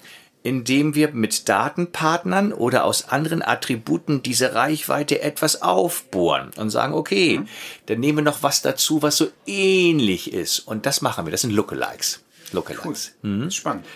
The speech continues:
Speaker 1: Damit kriegst du Populationen größer.
Speaker 2: Was glaubst du, was ist dein Ausblick? Wo steht Online-Audio für dich in fünf Jahren? Was, was, was, was würdest du gerne erreichen mit eurer Arbeit?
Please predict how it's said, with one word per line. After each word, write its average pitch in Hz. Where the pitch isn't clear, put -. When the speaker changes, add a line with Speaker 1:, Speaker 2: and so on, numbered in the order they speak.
Speaker 1:
Damit 160
kriegst -
du 165
Populationen 147
größer. -
Speaker 2:
Was 202
glaubst 196
du, 156
was 190
ist -
dein 147
Ausblick? 143
Wo 123
steht 190
Online-Audio 135
für 127
dich 113
in 117
fünf 110
Jahren? 87
Was, -
was, 135
was, 156
was 147
würdest 160
du 143
gerne 139
erreichen 113
mit 95
eurer 90
Arbeit? 82